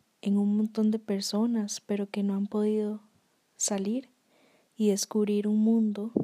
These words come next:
de oportunidades que han venido buscando. Porque la migración no tiene distinción, ni por razón de nacionalidad, ni por color de piel, género o religión.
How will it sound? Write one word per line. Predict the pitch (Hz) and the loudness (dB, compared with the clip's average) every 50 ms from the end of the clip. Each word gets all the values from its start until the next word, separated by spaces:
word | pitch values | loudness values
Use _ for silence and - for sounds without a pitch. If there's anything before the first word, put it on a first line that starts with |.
| - - - - | -2 -4 -6 -4
de | - | -4
oportunidades | 196 196 - 202 196 - - 202 190 190 190 190 185 185 185 196 208 214 - - | -4 -2 -2 -6 -6 -4 -4 -4 -2 -2 -2 -2 -4 -4 -4 -4 -4 -6 -6 -6
que | - 208 | -4 -4
han | 196 196 202 202 | -2 0 0 0
venido | 208 202 208 214 214 214 214 | 0 0 2 2 2 2 0
buscando. | 208 196 190 - - - 208 208 226 233 226 - - - _ _ _ _ _ _ _ _ _ _ _ - - - _ _ _ _ _ _ _ _ _ | 0 -2 -4 -6 -6 -2 0 0 2 0 0 -4 -8 -18 _ _ _ _ _ _ _ _ _ _ _ -20 -20 -20 _ _ _ _ _ _ _ _ _
Porque | - 208 208 - 214 214 | 0 0 2 4 4 4
la | 208 | 6
migración | 208 208 208 208 208 202 196 196 - 220 226 | 4 4 2 2 0 -2 -2 0 2 2 4
no | 233 254 | 4 2
tiene | 247 - 254 247 247 254 | 0 0 0 2 2 2
distinción, | 254 254 247 - - - 196 185 190 - - 220 220 226 226 226 - - - - - - - - - _ _ _ _ _ _ _ _ _ _ _ _ _ _ _ _ | 2 0 -4 -6 -6 -4 -4 -2 -2 -2 0 0 0 2 0 0 -2 -2 -2 -2 -2 -4 -6 -10 -12 _ _ _ _ _ _ _ _ _ _ _ _ _ _ _ _
ni | 233 233 226 | 4 4 4
por | 226 - 208 202 196 | 4 4 0 0 2
razón | 196 185 190 - 190 185 | 0 -2 -2 0 -2 0
de | 185 180 | 0 -2
nacionalidad, | 180 180 175 180 - 190 185 180 180 175 180 180 190 190 190 190 196 190 190 185 185 185 190 190 - - | -2 -2 -4 -4 -4 -4 -4 -4 -4 -4 -2 -2 0 0 0 0 0 0 -2 -2 -4 -6 -8 -10 -8 -6
ni | 214 202 202 196 | -2 -2 -2 -2
por | - - 190 196 196 | -2 -2 -4 -4 -2
color | - 190 190 185 180 190 | -2 0 0 0 0 0
de | 202 - 202 | -2 -4 -6
piel, | - - 226 226 226 226 220 214 208 214 214 - - | -4 0 2 4 4 4 2 0 -4 -6 -8 -12 -14
género | - - 208 208 214 208 208 202 196 202 196 - - _ _ _ | -2 0 2 2 4 2 2 0 -2 -6 -8 -10 -14 _ _ _
o | - 202 196 | -4 -2 0
religión. | 196 190 185 202 196 196 - 226 247 254 254 | 0 0 0 0 -2 -2 0 0 0 0 -2